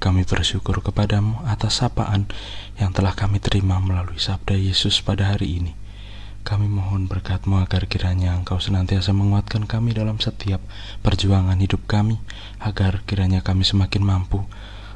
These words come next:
untuk berani melangkahkan kaki dengan ringan, melepaskan segala apa yang kami anggap penting, namun sesungguhnya Engkau sendirilah yang sel-, telah menye-, menyediakan segalanya, yang telah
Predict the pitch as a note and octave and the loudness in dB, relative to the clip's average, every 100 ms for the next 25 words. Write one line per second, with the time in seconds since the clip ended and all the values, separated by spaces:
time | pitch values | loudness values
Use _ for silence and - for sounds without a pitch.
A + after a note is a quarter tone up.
0 | - G#2 G2 G#2 G2 - - - - - | -4 0 2 2 0 -4 -14 -14 -14 -14
1 | - - - - - - - - - - | -16 -16 -16 -16 -16 -16 -16 -16 -16 2
2 | A2 G#2 G2 G2 G2 - - G#2+ G#2 G#2 | 6 6 6 6 4 0 -2 2 4 2
3 | G2+ G2+ A2 G2+ G#2 G2+ - G#2 G2 G2 | 0 -2 -2 -4 -4 -4 -4 -2 2 2
4 | G2 G#2+ G#2 F#2 F2 - - - - - | 2 2 2 2 0 -6 -12 -12 -14 -14
5 | - F#2 G2 - G2 - G#2 F#2 - - | -4 0 0 0 -4 -4 -6 -6 -6 -6
6 | F2+ F2 F#2 - G2+ F#2+ F#2 F#2+ G2+ G2 | -4 -4 -6 -4 -2 0 0 -2 -2 0
7 | F#2+ F#2 F#2+ - F#2+ F#2+ G#2 G2+ - - | -2 0 0 2 0 2 0 0 -4 -10
8 | - - G#2+ F#2+ F#2+ F2+ - F#2 F#2+ F2+ | -12 -4 2 2 4 2 0 -2 0 -2
9 | D#2+ F#2 F2+ - - - G#2+ G2 G2 - | 0 -2 -2 -6 -16 -6 -2 2 2 2
10 | F#2+ F#2 F#2 F#2 F#2 F#2+ F2 - - - | 0 0 -2 -2 -2 -2 -2 -2 -6 -4
11 | F#2+ F2 F#2 F#2 F#2+ F#2 - - G2+ G#2 | 0 0 2 2 2 0 -8 -4 2 4
12 | G2+ G2+ G#2 G2 F#2+ F#2 F#2+ G#2 G#2 A#2+ | 4 6 4 4 2 2 0 0 2 4
13 | B2+ B2 B2 - - - - F2+ E2 A2+ | 4 2 -2 -10 -14 -10 -2 -2 0 0
14 | B2 | -2